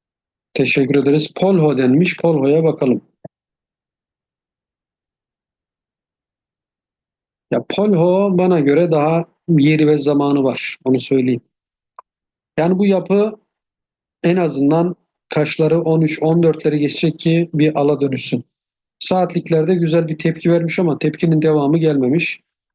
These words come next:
Ee, bugün kırmızı. Yani dönebilir de çünkü, e, şurada hızlı tepki vermiş.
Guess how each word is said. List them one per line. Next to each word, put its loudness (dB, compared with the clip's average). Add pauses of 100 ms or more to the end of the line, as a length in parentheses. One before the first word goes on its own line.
(420)
Ee, 2
bugün 2
kırmızı. -2 (580)
Yani 0
dönebilir 0
de -2
çünkü, 0 (480)
e, 4 (640)
şurada -2
hızlı -4
tepki -4
vermiş. 0